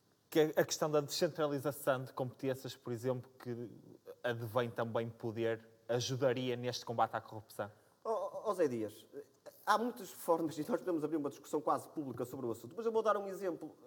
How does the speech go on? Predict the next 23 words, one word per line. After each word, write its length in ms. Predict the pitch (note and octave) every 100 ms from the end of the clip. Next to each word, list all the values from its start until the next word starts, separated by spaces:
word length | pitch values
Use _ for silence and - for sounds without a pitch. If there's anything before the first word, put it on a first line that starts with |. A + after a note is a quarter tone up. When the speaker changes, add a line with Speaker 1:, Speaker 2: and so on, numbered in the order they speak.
| D#3+
Speaker 2:
Nós 160 | F#3+
deixamos 420 | G3 F3+ G#3 F#3+ D#3+
de 60 |
ter, 160 | F#3+ F#3 - - F#3 G#3
não, 140 | A#3
não 160 | A3+ B3
nos 180 | A3+ D3+
basta 360 | C3+ A#2+ -
passar 520 | C#3 - E3 - D3 C3+ D3+
a 40 |
competência 520 | F3 E3+ - C#3+ C#3
do 80 | D3
governo 280 | C#3 C#3+ C#3
central 600 | C#3+ C3+ D3 D#3 E3+ - - _ _ -
para 100 | F3
um 60 |
governo 380 | E3 F3 D#3+ E3
local 480 | F3 E3+ F3 C#3+ C#3+
e 80 | E3
achamos 340 | D#3 D#3 D#3
que 80 | -
não 80 | E3
mudamos, 300 | D#3+ E3